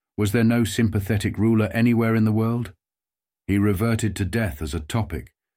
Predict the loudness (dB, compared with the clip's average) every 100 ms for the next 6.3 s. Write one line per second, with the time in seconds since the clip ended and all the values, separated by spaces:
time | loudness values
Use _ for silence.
0 | _ _ _ _ -2 2 2 2 -2 -4
1 | -2 0 0 0 -2 -2 -4 -4 -6 -6
2 | -6 -6 -6 -8 -14 -20 _ _ _ -6
3 | -2 0 -2 -4 -4 -2 -2 -2 -2 -2
4 | -4 -4 -4 -2 -2 -4 -4 -4 -4 -4
5 | -6 -12 _ _ _ -2 0 0 0 0
6 | -2 -2 -6